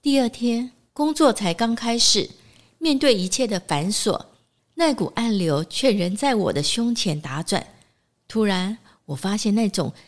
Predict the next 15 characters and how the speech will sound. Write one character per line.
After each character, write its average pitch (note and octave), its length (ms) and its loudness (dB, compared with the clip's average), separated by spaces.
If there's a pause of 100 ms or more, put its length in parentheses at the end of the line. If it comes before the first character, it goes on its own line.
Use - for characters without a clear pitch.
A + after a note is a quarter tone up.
(120)
即 G3 200 0
将 C4 300 2
撕 D4 240 2
裂 D4 180 2
的 G3+ 140 -2
紧 D3+ 220 -2
张 G#3+ 260 -2
边 A3+ 260 0
境 A3+ 220 -2 (300)
居 C#4+ 160 2
然 G#3 180 2
稍 B3+ 320 2
微 G#3 180 2
舒 A#3+ 300 0
缓。 - 360 -4